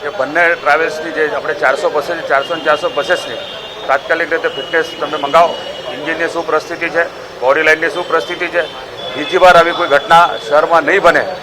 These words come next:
એના માટે ડેપો મેનેજર હોય કે અન્ય એનો સ્ટાફ હોય કે અમારા પેલા સિટી લિંકના મેનેજર હોય,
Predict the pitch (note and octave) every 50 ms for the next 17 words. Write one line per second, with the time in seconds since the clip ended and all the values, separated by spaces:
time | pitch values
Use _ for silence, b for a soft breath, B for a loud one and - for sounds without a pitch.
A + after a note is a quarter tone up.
0 | - - - - B2 C#3 D3+ E3 E3+ D#3+ D#3 D3+ - F3+ F3 - C3+ C#3+ E3+ E3+
1 | E3 E3 E3 E3 E3+ E3+ F3+ F3+ F#3+ F#3 G3+ F#3+ F3 F3 F3+ F#3 F#3 F3+ F#3 F3+
2 | - - F#3 E3+ E3+ E3 - A#2+ A2 - - - - - - - - E3 F3 E3+
3 | F3+ F3+ F#3 F3+ F#3 F3+ F3 F3 D#3+ E3+ F3 F3 E3+ E3+ F3 E3+ E3 D#3+ D#3+ E3
4 | D#3 D3+ C#3 A#2+ A2+